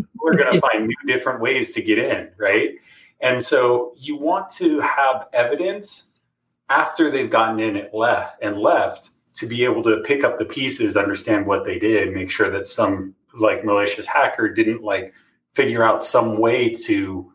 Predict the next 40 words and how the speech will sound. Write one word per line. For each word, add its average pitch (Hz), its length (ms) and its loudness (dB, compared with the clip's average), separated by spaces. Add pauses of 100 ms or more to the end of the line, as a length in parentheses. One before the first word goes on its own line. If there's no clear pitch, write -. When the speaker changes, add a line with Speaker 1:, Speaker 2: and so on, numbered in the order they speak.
(260)
Speaker 2:
like, 101 220 0
regenerate 107 720 2
access 104 680 -2
once 95 300 -6
you 104 140 -4
came 95 260 -4
in 92 140 -6
and - 100 -12
cleaned 92 260 -6
everything - 440 -8
out. - 320 -4 (480)
And 113 200 2
so 110 540 2
that 127 220 2
activity - 580 0
side - 400 0
is - 220 -10 (320)
really 147 420 2
the 95 140 -4
second - 480 -2
focus, 160 480 0
but - 160 0
it - 100 -4
takes 127 240 -6
a 113 60 0
little 131 320 2
bit 147 180 0
more 120 180 2
mature 107 420 2
organization 113 760 0
to - 140 -16
get 98 240 -4
there - 200 -8
because - 320 -2
the - 100 -4
checklist - 480 0
sometimes - 520 -6
gets - 240 -14
so 120 140 -6
long. 80 320 -8